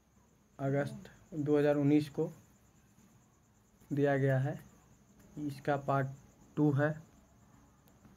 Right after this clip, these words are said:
ये matter आपको description box में मिल सकते हैं या फिर हमारे Telegram channel ज्वाइन कर सकते हैं। Dictation शुरू करते हैं, समय शुरू हो रहा है थोड़ी देर में।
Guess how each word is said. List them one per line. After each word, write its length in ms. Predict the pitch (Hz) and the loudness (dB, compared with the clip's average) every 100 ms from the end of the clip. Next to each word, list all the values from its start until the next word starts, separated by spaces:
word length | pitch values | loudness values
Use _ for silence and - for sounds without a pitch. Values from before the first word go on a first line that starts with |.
| - - - - - - - - 165 | -20 -20 -20 -20 -20 -20 -20 -8 2
ये 180 | 160 | 4
matter 380 | 170 160 156 170 | 6 4 4 2
आपको 340 | 165 139 135 147 | 0 -4 -2 0
description 680 | 139 135 - 135 135 151 | 0 0 -4 -4 0 2
box 260 | 143 135 135 | 2 0 0
में 80 | 143 | 0
मिल 160 | 139 | 0
सकते 380 | 135 131 - 139 | 0 -6 -4 -4
हैं 240 | 139 165 - - - 165 | -4 -6 -10 -20 -14 -4
या 160 | 135 | -2
फिर 220 | 135 147 | -2 -2
हमारे 340 | 135 135 135 135 | -2 0 2 2
Telegram 520 | 135 135 139 139 139 | 2 2 2 0 0
channel 240 | 139 131 | 0 0
ज्वाइन 220 | 127 123 120 | 2 0 -2
कर 100 | 120 | -6
सकते 360 | - - - | -12 -16 -14
हैं। 140 | 156 - - _ _ _ _ _ _ _ - - - - - - - _ _ - - - _ - - - _ - | -14 -16 -20 _ _ _ _ _ _ _ -20 -20 -20 -20 -20 -20 -20 _ _ -20 -20 -20 _ -20 -20 -20 _ -8
Dictation 500 | 143 135 143 151 175 | -2 0 2 2 2
शुरू 200 | 156 151 | 2 0
करते 300 | 151 139 131 | 2 0 0
हैं, 220 | 147 185 - - - - _ _ _ _ - - _ - | -2 -4 -8 -20 -20 -20 _ _ _ _ -20 -20 _ -2
समय 240 | 147 156 | 2 2
शुरू 260 | 156 147 143 | 2 2 2
हो 80 | 139 | 2
रहा 140 | 135 | 2
है 100 | 135 | 0
थोड़ी 220 | 143 139 | 0 0
देर 180 | 139 139 | 0 -2
में। 160 | 160 | -4